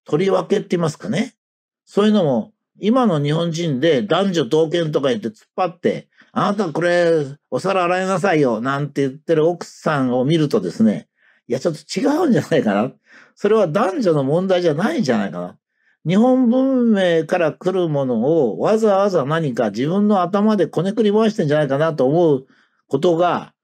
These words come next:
日本人と外国人で結婚した夫婦を見ますと、たびたびそう思います。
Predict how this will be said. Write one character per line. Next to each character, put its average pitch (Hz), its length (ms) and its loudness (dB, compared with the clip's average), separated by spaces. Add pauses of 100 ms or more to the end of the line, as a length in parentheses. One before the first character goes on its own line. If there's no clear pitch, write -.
(300)
日 143 100 0
本 214 160 4
人 220 160 2
と 175 100 4
外 151 160 2
国 156 180 0
人 135 220 -2
で 117 100 -2
結 131 200 -2
婚 147 160 -2
し - 20 -14
た 131 80 0
夫 139 200 2
婦 113 120 0
を 101 60 2
見 110 100 2
ま 123 140 0
す - 80 -16
と、 87 220 -6 (200)
た 156 140 -2
び 226 180 0
た 226 140 0
び 214 100 2
そ 160 120 2
う - 20 2
思 131 160 2
い 110 60 2
ま 98 120 -6
す。 - 160 -20